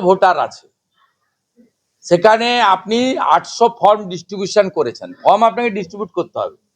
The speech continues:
ছশো ফর্ম ফিরে এসেছে, বাকি দুশো ফর্মের জন্য চারটে কালামে বিএলও-কেই ফিল আপ করতে হবে, বিএলএ টুর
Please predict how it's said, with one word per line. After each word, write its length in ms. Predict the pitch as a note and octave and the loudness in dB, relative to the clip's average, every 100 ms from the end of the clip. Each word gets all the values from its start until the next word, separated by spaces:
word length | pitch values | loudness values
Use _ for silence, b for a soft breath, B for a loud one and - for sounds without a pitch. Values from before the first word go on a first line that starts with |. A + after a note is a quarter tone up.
| _ _ _ _ _ _ _ - | _ _ _ _ _ _ _ -16
ছশো 500 | - F#3 G#3+ A3 A#3+ A3 | 2 4 4 2 0 4
ফর্ম 200 | A#3 A3+ - | 2 2 -4
ফিরে 220 | F#3+ G#3+ G3 D#3 | 2 4 4 2
এসেছে, 340 | A#2+ G2 - - _ _ _ _ _ _ _ A#2 | -8 -16 -20 -20 _ _ _ _ _ _ _ 0
বাকি 380 | D3+ E3+ - A#3+ F3 | 2 2 -2 -6 -4
দুশো 280 | F3 - A#3+ A#3+ | -10 2 2 4
ফর্মের 400 | G3+ G3 G3 G#3 E3+ | 2 2 -4 -4 -2
জন্য 180 | G3+ A3+ B3+ - | 0 2 0 2
চারটে 400 | E3+ - _ A3+ G3 | -2 -2 _ -2 2
কালামে 480 | G3 F#3+ G3+ G#3+ C3+ B2+ A3 _ _ _ _ _ _ _ _ A2+ | 2 4 4 2 -4 -8 -12 _ _ _ _ _ _ _ _ _
বিএলও-কেই 680 | C#3+ G#3 A#3 A#3 A#3 B3 B3+ - | 0 4 4 4 4 2 2 0
ফিল 140 | G3 G#3+ | 2 2
আপ 60 | G#3+ | 0
করতে 240 | G3 G3 F#3 E3+ | -6 0 2 4
হবে, 180 | F3 A3+ G3+ C#3+ | 4 2 0 -8
বিএলএ 460 | F3+ G#3 G#3+ A3+ A3 _ | 0 2 4 4 2 _
টুর 280 | A3 A#3+ | 0 2